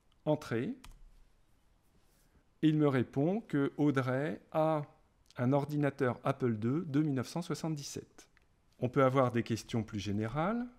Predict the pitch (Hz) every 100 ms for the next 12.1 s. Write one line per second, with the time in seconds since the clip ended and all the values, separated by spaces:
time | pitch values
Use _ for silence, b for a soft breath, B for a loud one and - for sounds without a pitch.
0 | _ - - _ - 131 156 160 156 147
1 | 139 123 - 156 160 139 - 127 139 180
2 | 190 - - 147 135 131 175 - _ _
3 | _ - 156 160 123 107 82 _ _ _
4 | _ 98 - 113 - 92 90 - 131 143
5 | - 147 - 127 120 143 131 - - -
6 | - _ _ _ _ _ - - 104 113
7 | 202 294 - - _ _ _ _ _ _
8 | - 107 107 107 113 110 95 - 123 117
9 | 117 110 - 117 113 113 - 113 110 -
10 | 113 - - 113 - 117 113 104 - _
11 | _ - 107 95 - 90 90 98 123 151
12 | 208